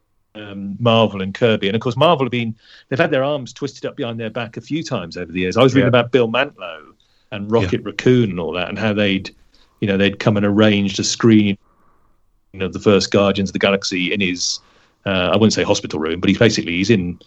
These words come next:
Speaker 1: he's
Speaker 3: Yeah,
Speaker 1: in
Speaker 3: he got
Speaker 1: long-term
Speaker 3: knocked,
Speaker 1: care,
Speaker 3: knocked
Speaker 1: isn't
Speaker 3: down,
Speaker 1: he?
Speaker 3: didn't he, for a long
Speaker 1: He got
Speaker 3: time ago,
Speaker 1: knocked
Speaker 3: yeah,
Speaker 1: down.
Speaker 3: yeah.
Speaker 1: But it, you know, I think they, they eventually get, they eventually they will make, uh, ex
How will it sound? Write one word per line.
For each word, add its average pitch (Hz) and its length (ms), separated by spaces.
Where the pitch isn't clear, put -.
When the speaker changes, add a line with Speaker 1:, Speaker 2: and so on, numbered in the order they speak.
Speaker 1:
he's 110 140
Speaker 3:
Yeah, 113 100
Speaker 1:
in 107 60
Speaker 3:
he - 0
got 101 80
Speaker 1:
long-term 92 360
Speaker 3:
knocked, 98 120
Speaker 1:
care, 107 180
Speaker 3:
knocked 80 120
Speaker 1:
isn't 110 120
Speaker 3:
down, 101 140
Speaker 1:
he? - 60
Speaker 3:
didn't 95 80
he, 85 120
for 85 160
a 92 60
long 107 160
Speaker 1:
He 120 60
got 107 100
Speaker 3:
time 101 80
ago, 101 100
Speaker 1:
knocked 87 80
Speaker 3:
yeah, 98 340
Speaker 1:
down. 85 140
Speaker 3:
yeah. 92 80
Speaker 1:
But 139 140
it, 143 260
you 139 180
know, 120 200
I 131 100
think 190 220
they, 147 320
they 147 140
eventually 180 380
get, 127 240
they 151 160
eventually 165 480
they 131 140
will 127 120
make, 123 460
uh, 104 680
ex 123 240